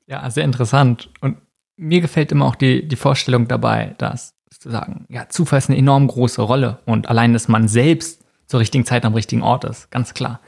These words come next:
Gleichzeitig bringt man immer sehr, sehr viel mit und wenn irgendeine andere Person, die vielleicht nicht den gleichen Hintergrund hat wie man selbst, die nicht die gleichen Kenntnisse, wo man sagt, man hat jahrelang sich mit einer Thematik beschäftigt, ganz viel Kompetenz aufgebaut,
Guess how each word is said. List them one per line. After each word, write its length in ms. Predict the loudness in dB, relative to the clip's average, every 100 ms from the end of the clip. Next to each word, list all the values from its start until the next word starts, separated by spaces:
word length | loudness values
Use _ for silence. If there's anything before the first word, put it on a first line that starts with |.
| _ _ _ _ _
Gleichzeitig 680 | -2 -2 0 0 0 0 -4 -10 _
bringt 220 | 2 4
man 160 | 4 4
immer 220 | 4 4
sehr, 260 | 4 4 4
sehr 140 | 2
viel 200 | 2 4
mit 400 | 6 4 0 -12 _
und 340 | -4 -4 -2
wenn 140 | 0 2
irgendeine 320 | 2 2 2
andere 300 | 2 2 2
Person, 420 | 0 0 -2 -6 -10 -8
die 140 | -6
vielleicht 260 | -4 0 2
nicht 160 | 4
den 100 | 4
gleichen 240 | 2 2 6
Hintergrund 460 | 6 6 4 2
hat 180 | 0 -4
wie 160 | -6 -4
man 140 | -4
selbst, 280 | -4 -6 -12 _ -2
die 60 | 2
nicht 200 | 2 2
die 80 | 2
gleichen 440 | 2 2 2 0 -4 _
Kenntnisse, 640 | 0 2 2 0 -4 -6 -10 -6
wo 80 | -2
man 140 | 0
sagt, 160 | 0 0
man 120 | 0
hat 140 | 0
jahrelang 680 | 0 2 2 2 2 2 0 -6 _ -10
sich 160 | -2
mit 100 | 0
einer 180 | 2 2
Thematik 400 | 4 2 2 0
beschäftigt, 500 | 0 -2 0 -4 -2
ganz 180 | -2 -2
viel 80 | 2
Kompetenz 440 | 2 2 -2 -2
aufgebaut, 440 | -2 0 -2 -2